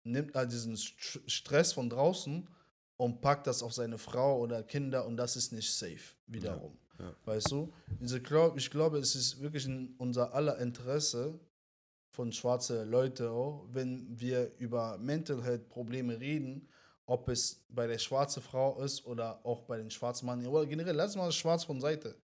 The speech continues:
Speaker 2: Mhm.
Speaker 1: äh, beiseite. Als Mensch ist es wichtig, dass wir über diese Themen reden.
Speaker 2: Mhm.
Speaker 1: Es würde unser Leben viel einfacher machen. Viel besser einfach. Weißt du?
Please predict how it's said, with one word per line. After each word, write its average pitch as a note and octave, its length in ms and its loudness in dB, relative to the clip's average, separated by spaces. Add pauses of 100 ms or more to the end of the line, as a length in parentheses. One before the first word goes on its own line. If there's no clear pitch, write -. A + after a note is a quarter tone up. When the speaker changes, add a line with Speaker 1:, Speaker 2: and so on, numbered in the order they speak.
Speaker 2:
Mhm. F#2+ 220 -10
Speaker 1:
äh, C3 100 -6
beiseite. C3 600 4 (1040)
Als C3+ 220 4
Mensch D3 640 4 (840)
ist A#2+ 100 0
es A#2+ 180 2
wichtig, D3 360 4
dass C3+ 180 2
wir B2+ 80 -2
über A2+ 380 0 (420)
diese C3+ 380 2
Themen A#2+ 300 2
reden. B2+ 380 0 (100)
Speaker 2:
Mhm. F#2 240 -10 (500)
Speaker 1:
Es C3 200 -2
würde E3+ 220 4
unser D3+ 240 2
Leben E3 300 2
viel F#3+ 420 2
einfacher C#3+ 560 0
machen. D2+ 360 -14 (800)
Viel G3+ 120 2
besser D3 420 4
einfach. G2 480 -12 (500)
Weißt A2+ 200 -2
du? E3+ 180 -2